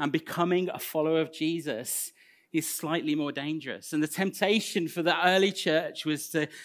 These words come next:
to kind of, like, just blend in to the wider culture. And so we see in the book of Acts,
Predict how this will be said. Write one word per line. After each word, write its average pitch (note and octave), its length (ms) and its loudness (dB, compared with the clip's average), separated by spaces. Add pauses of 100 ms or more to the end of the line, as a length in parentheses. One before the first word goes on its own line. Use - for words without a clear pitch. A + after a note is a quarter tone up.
(200)
to F3 80 -2
kind E3+ 220 4
of, D#3+ 120 4
like, D3 180 4
just - 240 -6
blend E3+ 420 2
in D3 380 0 (640)
to C3+ 60 -10
the C3+ 100 -4
wider C#3 500 -2
culture. C3+ 640 -10 (1300)
And C3+ 140 -8
so C#3+ 180 2
we C#3 140 0
see E3+ 260 -2
in D#3 60 4
the D3+ 80 0
book D#3 140 -2
of D3 100 -2
Acts, - 480 -2